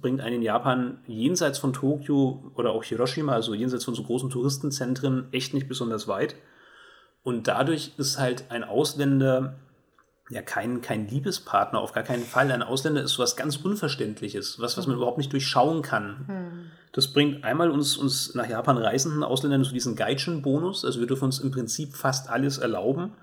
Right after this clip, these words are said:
Speaker 1: wenn es jetzt nicht wirklich grob gesetzeswidrig ist, also so Peinlichkeiten, ähm,
Speaker 2: Hm.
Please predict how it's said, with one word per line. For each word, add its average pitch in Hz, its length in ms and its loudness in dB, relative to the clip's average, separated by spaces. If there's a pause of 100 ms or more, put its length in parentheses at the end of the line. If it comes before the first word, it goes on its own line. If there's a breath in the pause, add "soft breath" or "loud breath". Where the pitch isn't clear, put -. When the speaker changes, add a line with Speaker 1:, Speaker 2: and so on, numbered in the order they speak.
(320 soft breath)
Speaker 1:
wenn 120 80 -2
es 120 80 -2
jetzt - 100 -6
nicht 131 140 0
wirklich 131 320 -2
grob 127 300 2
gesetzeswidrig 143 760 0
ist, 139 180 -2
also 113 200 -2
so 113 300 0
Peinlichkeiten, 127 1300 0
ähm, 107 440 -2
Speaker 2:
Hm. 92 160 -12